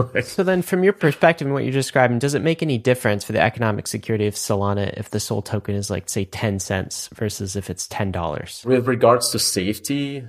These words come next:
Speaker 1: no, it doesn't. The likelihood of, like, a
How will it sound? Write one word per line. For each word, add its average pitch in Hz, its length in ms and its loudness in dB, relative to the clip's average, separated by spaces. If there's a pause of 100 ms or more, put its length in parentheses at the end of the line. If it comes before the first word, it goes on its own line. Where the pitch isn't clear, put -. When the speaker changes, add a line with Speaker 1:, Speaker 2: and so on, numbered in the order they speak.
(160)
Speaker 1:
no, 95 480 -2 (300)
it 92 120 -2
doesn't. 90 520 -2
The 104 100 4
likelihood 131 640 4
of, 104 200 2
like, 95 300 4
a 87 400 2